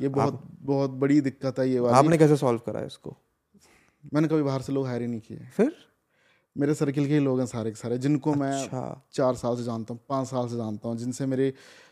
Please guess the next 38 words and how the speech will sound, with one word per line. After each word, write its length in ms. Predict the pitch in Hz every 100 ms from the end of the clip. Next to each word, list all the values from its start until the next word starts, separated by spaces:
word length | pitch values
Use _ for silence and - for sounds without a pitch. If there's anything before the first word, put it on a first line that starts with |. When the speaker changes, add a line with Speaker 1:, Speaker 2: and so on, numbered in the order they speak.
| _ 131
Speaker 1:
क-, 600 | 123 117 110 95 117 113
अ, 80 | -
पर्सनल 340 | 131 151 147
रिलेशन 400 | 135 135 - 131
है, 260 | 120 113 104
तो 240 | - 131
मुझे 160 | 120 143
Speaker 2:
हम्म। 100 | 143
Speaker 1:
उन 60 |
पर 100 | 131
ट्रस्ट 400 | 127 143 135 -
है। 180 | 104 120 _ _ _
क्योंकि 200 | 143 135
आजकल 400 | - 135 139 147
के 120 | 139
टाइम 220 | 151 143 143
पे 100 | 147
क्या 120 | 147
होता 300 | 117 - 156
है, 100 | 165 _ _ _ _ _ _ _ _ -
लोग 240 | 139 147
बिजनेस 280 | 139 143 160
देख 200 | 135 147
के 300 | - 156 160
खुद 360 | - - - 135
का 120 | 151
बिजनेस 280 | 143 147 131
बिल्ड 200 | 143 143
करने 220 | 139 135
की 60 | 127
कोशिश, 220 | 127 -
ऐ-, 380 | 151 - - 185
ऐसे 160 | 175
भी 100 | 214
बहुत 220 | 190 170 170
सारे 200 | 196 196
लोग 260 | 185 175
हैं 380 | 147 143 113 104